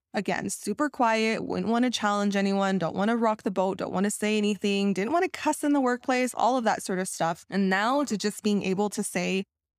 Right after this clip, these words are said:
whatever is on my mind is very liberating. And I offer this to you because it's available to anybody. And it doesn't happen over time. It is a muscle that has to be built.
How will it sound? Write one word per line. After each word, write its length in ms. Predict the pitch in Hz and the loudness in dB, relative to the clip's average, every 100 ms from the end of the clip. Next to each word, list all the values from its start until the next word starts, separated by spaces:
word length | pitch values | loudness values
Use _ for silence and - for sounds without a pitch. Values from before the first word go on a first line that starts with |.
| - | -6
whatever 520 | 190 180 190 208 214 | -2 0 0 2 0
is 200 | 196 185 | 0 0
on 120 | 185 | 0
my 120 | 175 | 0
mind 480 | 175 175 180 277 320 | 0 0 0 2 0
is 160 | 196 190 | 0 -2
very 280 | 190 185 311 | 0 0 0
liberating. 680 | 185 180 - - - - 214 _ _ _ _ | -2 -2 -4 -4 -6 -8 -10 _ _ _ _
And 100 | - | -2
I 120 | 202 - | 0 2
offer 380 | 226 247 - 294 | 2 2 0 0
this 240 | 226 - | 0 0
to 100 | - | -2
you 460 | 196 180 180 180 - _ _ | 0 2 2 0 -2 _ _
because 880 | - 190 - 202 185 180 180 180 - - _ _ - | -6 -6 -4 -2 0 0 -2 -4 -10 -16 _ _ -2
it's 500 | 214 202 - - - _ _ _ _ | -2 -2 -8 -12 -16 _ _ _ _
available 800 | - 208 196 190 226 202 185 190 | -4 -2 0 2 2 2 0 -2
to 260 | 202 - 214 | -4 -4 0
anybody. 580 | 196 220 - - 78 - - _ _ - | 2 2 0 -2 -4 -8 -12 _ _ -4
And 580 | 190 185 180 185 185 - _ _ _ _ | -2 0 -2 -2 -2 -6 _ _ _ _
it 120 | 214 | -2
doesn't 240 | 196 233 339 | 0 2 2
happen 320 | 311 311 320 | 2 2 2
over 240 | 311 294 | 2 2
time. 520 | 277 302 349 247 202 202 | 0 2 4 4 4 2
It 120 | 202 | 2
is 160 | 233 | 2
a 40 | 262 | 4
muscle 440 | 247 262 - 202 | 4 2 0 0
that 160 | 190 175 | 0 0
has 200 | 190 190 | -2 -4
to 100 | 226 | -4
be 120 | 226 | -4
built. 500 | 208 285 202 190 - | 0 2 2 0 -6